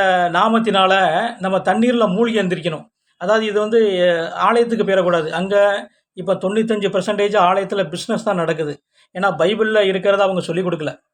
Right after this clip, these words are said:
அஹ், பைபிள் சொல்லுது, "உங்களுடைய சரீரம் தான் ஆலயம், உங்க ஆல-, சரீரத்தை நீங்க பரிசுத்தப்படுத்துங்க, நான் வாரேன்" அப்படிங்கிறாரு.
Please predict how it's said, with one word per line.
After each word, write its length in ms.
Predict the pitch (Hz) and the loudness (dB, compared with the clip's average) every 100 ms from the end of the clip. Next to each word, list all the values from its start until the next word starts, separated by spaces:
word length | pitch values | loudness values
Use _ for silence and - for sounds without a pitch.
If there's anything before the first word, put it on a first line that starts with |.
| _ _ _ - | _ _ _ -10
அஹ், 220 | 156 147 | -6 -4
பைபிள் 300 | 160 202 220 - | -2 0 -2 -2
சொல்லுது, 320 | 196 190 226 | -2 2 2
"உங்களுடைய 400 | 202 185 190 180 | 2 0 0 0
சரீரம் 320 | 175 202 208 | 0 0 2
தான் 120 | 208 | 2
ஆலயம், 460 | 185 185 190 208 220 | 4 2 2 2 2
உங்க 260 | 185 175 | 0 0
ஆல-, 500 | 170 165 160 160 180 - | 2 0 0 0 0 -2
சரீரத்தை 400 | 170 208 214 208 | -2 -2 0 -2
நீங்க 280 | 196 180 175 | -2 -2 -2
பரிசுத்தப்படுத்துங்க, 680 | 214 190 180 180 185 214 | -4 -4 -4 -4 -2 0
நான் 180 | 202 165 | 2 2
வாரேன்" 200 | 170 175 | 2 2
அப்படிங்கிறாரு. 560 | 180 160 160 156 135 | 2 -2 -2 -2 -2